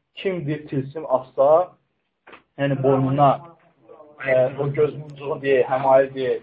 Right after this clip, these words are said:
tilsim deyə, onu assa deyir, artıq bir şirk etmiş olacaq." Yəni, Rasulullah sallallahu əleyhi və səlləm nə deyir? Kimdir asla, artıq bir şirk etmişdir.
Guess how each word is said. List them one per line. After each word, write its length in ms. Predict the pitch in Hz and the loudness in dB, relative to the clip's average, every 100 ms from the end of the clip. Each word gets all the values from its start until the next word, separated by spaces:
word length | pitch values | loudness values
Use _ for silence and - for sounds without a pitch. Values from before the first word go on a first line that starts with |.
| - | -10
tilsim 300 | 143 143 131 | -18 -16 -12
deyə, 120 | 127 | -8
onu 260 | 131 151 143 | -6 -4 -4
assa 320 | 143 139 143 | -4 -4 -4
deyir, 280 | 127 139 170 - - _ | -2 -4 -4 -6 -20 _
artıq 440 | 131 131 - 117 | 4 4 -2 -18
bir 60 | 127 | -20
şirk 300 | - 139 135 | -20 -18 -18
etmiş 240 | - - | -20 -18
olacaq." 300 | 98 87 - - _ _ _ _ _ | -16 -16 -18 -20 _ _ _ _ _
Yəni, 300 | 107 113 143 139 _ _ | -12 -10 -10 -14 _ _
Rasulullah 340 | 117 - 135 135 | -10 -2 2 2
sallallahu 180 | 131 117 | 2 -2
əleyhi 60 | |
və 40 | 120 | -4
səlləm 200 | 117 117 | -4 -6
nə 80 | |
deyir? 280 | 110 117 156 - _ _ | -6 -6 -8 -12 _ _
Kimdir 360 | 170 160 135 | -6 -6 -4
asla, 380 | 135 135 135 170 180 | -2 -4 -2 2 2
artıq 400 | 143 - - 139 | 2 -4 -12 -18
bir 80 | 135 | -16
şirk 260 | 143 113 | -16 -16
etmişdir. 520 | - _ - _ _ | -20 _ -20 _ _